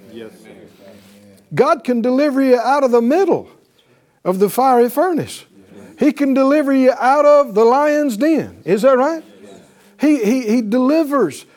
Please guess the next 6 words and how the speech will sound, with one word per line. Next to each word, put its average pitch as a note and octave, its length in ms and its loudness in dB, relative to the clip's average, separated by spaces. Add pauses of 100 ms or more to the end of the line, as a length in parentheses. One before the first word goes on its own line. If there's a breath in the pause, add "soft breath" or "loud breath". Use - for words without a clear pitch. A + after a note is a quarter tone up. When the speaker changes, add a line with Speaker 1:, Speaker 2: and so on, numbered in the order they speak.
(220 soft breath)
Speaker 2:
He B3 220 0
heals. C4 680 0 (220 soft breath)
He E4+ 160 2
raises D#4+ 720 0
the A3+ 180 -2
dead. D4 560 -2